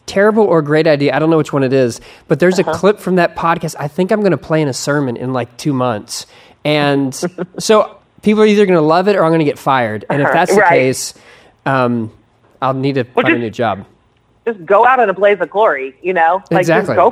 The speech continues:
Speaker 2: for it. That's what I'm
Speaker 1: Go.
Speaker 2: Um, I bet he was quirky. Was he quirky to interview?
Speaker 1: Uh,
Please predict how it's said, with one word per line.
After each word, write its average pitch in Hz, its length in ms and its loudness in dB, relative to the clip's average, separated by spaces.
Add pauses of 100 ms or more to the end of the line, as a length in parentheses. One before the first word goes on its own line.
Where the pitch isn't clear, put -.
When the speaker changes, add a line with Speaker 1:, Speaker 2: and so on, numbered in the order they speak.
Speaker 2:
for 143 120 -2
it. 139 240 -2
That's 185 240 0
what 185 80 2
I'm 170 180 2
Speaker 1:
Go. 180 220 2 (160)
Speaker 2:
Um, 185 340 0 (180)
I 214 120 2
bet 247 200 0
he 262 80 -10
was 233 160 -10
quirky. 180 460 -6
Was 185 160 -10
he 240 80 -10
quirky 254 580 -4
to - 120 0
interview? 233 420 2 (1120)
Speaker 1:
Uh, 180 380 2